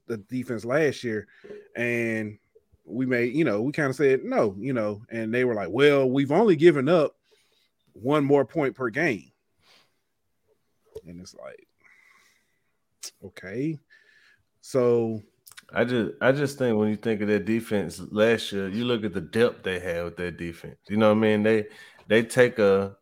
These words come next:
Speaker 2: a Walker off the field and bring in a Jalen Carter. You know what I mean? Like, they,
Speaker 1: Mm-hmm.
Speaker 2: the, the, or Nolan Smith, uh, you know, is coming in off the, and with your second unit on defensive line. Like, that's the, that amount of depth they had last year was unheard of.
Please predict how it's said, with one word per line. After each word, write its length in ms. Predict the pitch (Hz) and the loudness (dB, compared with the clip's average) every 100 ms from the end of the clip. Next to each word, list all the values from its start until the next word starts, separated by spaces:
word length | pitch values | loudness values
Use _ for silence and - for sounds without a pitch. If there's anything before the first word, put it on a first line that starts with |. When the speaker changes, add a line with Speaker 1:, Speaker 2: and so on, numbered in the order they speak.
| - | -4
Speaker 2:
a 100 | 95 | 0
Walker 440 | 95 117 120 117 | 6 6 6 4
off 200 | 110 104 | 4 4
the 100 | 104 | -2
field 340 | - 113 110 | -2 2 2
and 100 | 98 | 2
bring 300 | 87 107 107 | 2 2 2
in 160 | 110 107 | 2 0
a 80 | 101 | 0
Jalen 340 | 92 104 98 | 2 2 0
Carter. 440 | 92 110 95 78 - | 0 2 2 0 -2
You 80 | 120 | 4
know 120 | 127 | 6
what 100 | 120 | 6
I 20 | |
mean? 260 | 120 120 110 | 2 0 0
Like, 180 | 101 98 | 0 2
they, 320 | 113 107 101 - _ | 0 0 -4 -14 _
Speaker 1:
Mm-hmm. 40 | 104 104 92 | -2 -2 -2
Speaker 2:
the, 180 | 104 101 _ _ | -4 -4 _ _
the, 80 | - | 2
or 120 | 104 | 4
Nolan 340 | 104 127 131 117 | 10 10 10 8
Smith, 400 | - 131 123 - | 4 6 8 6
uh, 200 | 107 101 - | -2 -2 -4
you 180 | 95 | -10
know, 200 | 107 107 | -4 -2
is 100 | 104 | -2
coming 320 | - 123 117 110 | -2 -2 0 2
in 180 | 107 | 2
off 200 | 107 101 - | 2 0 -4
the, 160 | 95 - _ _ | -14 -16 _ _
and 240 | 104 101 | -10 -6
with 180 | 107 107 | -6 -8
your 80 | 104 | -12
second 360 | - 120 104 | -6 -6 -4
unit 300 | 101 113 107 104 | -4 -2 0 0
on 140 | 98 | 0
defensive 440 | 104 107 101 - | -2 -6 -8 -8
line. 280 | 98 101 90 | -2 -2 -2
Like, 180 | 87 80 _ - _ | -4 -6 _ -20 _
that's 300 | - 160 170 - | 6 6 6 -2
the, 240 | - 107 92 | -6 -4 0
that 160 | 131 | 0
amount 320 | 135 127 117 92 | 2 0 -2 -4
of 60 | |
depth 260 | 110 123 - | -4 -4 -4
they 140 | 98 | -10
had 260 | 95 101 92 | -4 -4 -2
last 320 | 98 98 - | -4 -4 -8
year 80 | 92 | -16
was 180 | 90 - | -16 -18
unheard 380 | 82 98 95 | -4 0 0
of. 140 | 80 | -2